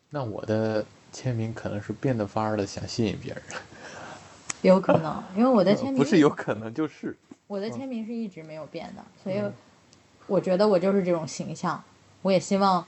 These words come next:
Speaker 2: 别人都知道我是这种形象，
Speaker 1: 哦。
Speaker 2: 所以就是让大家觉得非常难以靠近。
Speaker 1: 或者说在那一个阶段，就是我发的很多动态啊，都是为了去吸引某些我希望喜欢我的人。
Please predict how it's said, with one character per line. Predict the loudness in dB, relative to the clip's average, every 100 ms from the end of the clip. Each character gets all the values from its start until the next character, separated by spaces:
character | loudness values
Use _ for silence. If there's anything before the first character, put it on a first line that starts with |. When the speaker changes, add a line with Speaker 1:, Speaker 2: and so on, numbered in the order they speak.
| _ _ _ 0
Speaker 2:
别 | 2
人 | 4 2 -2 -4 -8 -6
都 | 2 4 4
知 | -2 -2
道 | 0 -2
我 | -4
是 | -6 -2
这 | -2
种 | -2 -6
形 | -8 -10 -6
象， | -4 -4 -6 -6
Speaker 1:
哦。 | 0
Speaker 2:
所 | 2
以 | 4
就 | 2
是 | 2
让 | 2 4
大 | 2
家 | 2 2
觉 | 2
得 | 0
非 | -2
常 | -4 -2 -4 -6 -12
难 | -4 0 0
以 |
靠 | -4 -4 -2
近。 | -2 -2
Speaker 1:
或 | 2 2
者 | 2
说 | -4
在 | 2 4 4
那 | 4 4
一 | 4
个 | 4 4
阶 | 6 4
段， | 4 2 0 -6
就 | -6
是 | -6 -4 -4 -4 -6 -14 -20 -20 -20 -20 _ _ _
我 | -12 -4 0 0 -2 -6 -8 -10
发 | -16 -4 2 4 4
的 | 2
很 | -2 -6
多 | -2 -2
动 | 2 4 4
态 | 2 4 6
啊， | 4 2
都 | 2 4
是 | 4
为 | 6
了 | 6 4
去 | 0 -4
吸 | -6 -2 0
引 | 0 0
某 | 0 0
些 | 2 4
我 | 4
希 | 2 4
望 | 4 4
喜 | 0
欢 | -4 -2
我 | -2
的 | -2
人。 | -8